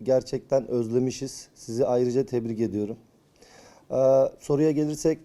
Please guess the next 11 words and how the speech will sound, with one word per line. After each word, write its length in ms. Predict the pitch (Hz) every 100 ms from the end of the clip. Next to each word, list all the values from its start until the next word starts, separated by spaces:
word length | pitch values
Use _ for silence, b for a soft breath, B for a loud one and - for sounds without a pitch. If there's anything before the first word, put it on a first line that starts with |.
| b b _
şimdi, 420 | - 151 156 160 - _ -
e, 320 | 131 127 - - _ _ _ _ _ _ 135
dört 260 | 123 143 -
beş 220 | 165 -
yıldır 380 | 147 143 156 131
bir, 160 | 147 - -
e, 200 | 120 123
oyun 260 | - 143 156
kültürü 360 | 143 113 120
var 160 | 110 98
Kayserispor'da. 800 | 120 110 107 92 - 98 87